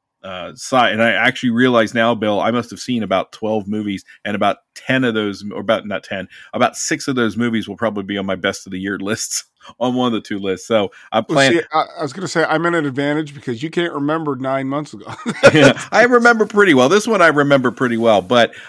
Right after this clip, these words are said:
Speaker 1: um, you, have you seen this one yet, Bill?
Speaker 2: I have not,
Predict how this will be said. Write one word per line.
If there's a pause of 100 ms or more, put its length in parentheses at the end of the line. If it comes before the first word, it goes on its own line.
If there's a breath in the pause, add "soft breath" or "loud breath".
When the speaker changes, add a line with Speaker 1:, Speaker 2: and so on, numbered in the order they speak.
(160 loud breath)
Speaker 1:
um, (360 loud breath)
you,
have
you
seen
this
one
yet,
Bill? (720)
Speaker 2:
I
have
not,